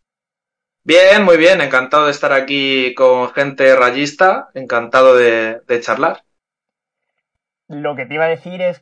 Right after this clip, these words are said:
Speaker 2: que hoy no vas a, no vas a debatir mucho conmigo, hoy tienes ahí a dos fieras.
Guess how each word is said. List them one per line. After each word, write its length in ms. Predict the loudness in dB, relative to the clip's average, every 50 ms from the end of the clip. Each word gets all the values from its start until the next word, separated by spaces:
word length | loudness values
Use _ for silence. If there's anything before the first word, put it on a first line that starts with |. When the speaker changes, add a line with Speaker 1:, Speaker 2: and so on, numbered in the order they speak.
| _
Speaker 2:
que 300 | _ -12 -10 -10 -10 -8
hoy 580 | -8 -6 -4 -4 -6 -6 -10 -14 -16 -16 -18 -20 _ _
no 200 | -16 -14 -8 -6
vas 140 | -6 -4 -2 -2
a, 500 | -2 0 0 0 0 -2 -2 -4 -6 -8
no 120 | -8 -6 -6
vas 160 | -6 -4 -4
a 60 | -4
debatir 360 | -4 -2 -4 -6 -8 -10 -12
mucho 300 | -12 -14 -16 -16 -16 -16
conmigo, 360 | -16 -16 -14 -14 -12 -10 -8 -10
hoy 320 | -10 -10 -12 -16 -18 -20 _
tienes 300 | -16 -14 -14 -14 -12 -12
ahí 260 | -12 -12 -12 -14 -14
a 60 | -14 -14
dos 180 | -14 -16 -16
fieras. 520 | -18 -18 -16 -16 -16 -18 _ _ _ _